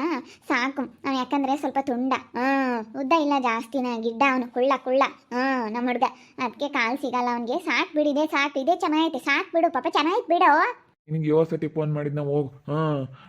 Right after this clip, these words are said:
Speaker 2: ನೀನು ಸ್ವಿಚ್ ಆಫ್, ಸ್ವಿಚ್ ಆಫ್, ಸ್ವಿಚ್ ಆಫ್. ಅದಕ್ಕೆ ಅತ್ತ ನಾನೇ ತಾಮನ್ ನಿಲ್ಲಿಸ್ಬಿಟ್ಟೆ ಅತ್ತಗೆ. ಹ್ಮ್,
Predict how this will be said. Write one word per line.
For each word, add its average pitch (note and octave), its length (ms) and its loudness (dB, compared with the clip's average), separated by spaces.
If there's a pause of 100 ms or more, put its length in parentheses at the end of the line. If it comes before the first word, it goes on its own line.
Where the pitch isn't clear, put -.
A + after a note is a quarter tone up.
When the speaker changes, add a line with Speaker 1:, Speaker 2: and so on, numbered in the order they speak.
Speaker 2:
ನೀನು C#3 400 -4
ಸ್ವಿಚ್ E3 260 -4
ಆಫ್, E3+ 200 -2
ಸ್ವಿಚ್ F3 240 -4
ಆಫ್, D#3 200 -2
ಸ್ವಿಚ್ F3+ 260 -4
ಆಫ್. - 320 -6
ಅದಕ್ಕೆ D3 320 -4
ಅತ್ತ D3 160 -4
ನಾನೇ C#3+ 260 -4
ತಾಮನ್ C#3+ 380 -4
ನಿಲ್ಲಿಸ್ಬಿಟ್ಟೆ C#3+ 420 -4
ಅತ್ತಗೆ. C3+ 240 -4 (380)
ಹ್ಮ್, D3 320 -2